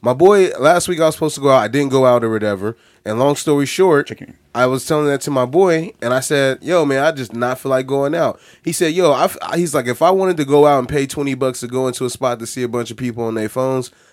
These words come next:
Speaker 1: he's like, "I'd rather save my twenty dollars." So my thing is, is that I feel like the interactions in clubs, period, are a lot trash anyway, to go with your point.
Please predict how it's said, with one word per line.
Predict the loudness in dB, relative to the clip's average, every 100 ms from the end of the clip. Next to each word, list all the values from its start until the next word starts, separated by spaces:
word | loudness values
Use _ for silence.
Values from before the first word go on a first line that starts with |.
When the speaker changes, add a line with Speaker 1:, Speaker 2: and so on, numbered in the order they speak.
| _
Speaker 1:
he's | -6 -4
like, | 0
"I'd | 0
rather | 2 0 -2
save | -4 -6
my | -6 -8
twenty | -8 -8
dollars." | -6 -8 -8 -14 -20 _ -20 -10
So | -4
my | -2 0
thing | 0 0 0
is, | 0 0
is | -2
that | -2 0
I | 0
feel | 0 0
like | 0 -2
the | -4
interactions | -4 -2 2 2 0 -4 -6
in | -8
clubs, | -6 -6 -6 -8
period, | -6 -4 -2 -2 -2
are | -4
a | -4
lot | -4 -6
trash | -6 -6 -6 -6
anyway, | -8 -6 -8 -8
to | -6
go | -4
with | -4 -4
your | -4 -4
point. | -6 -10 -12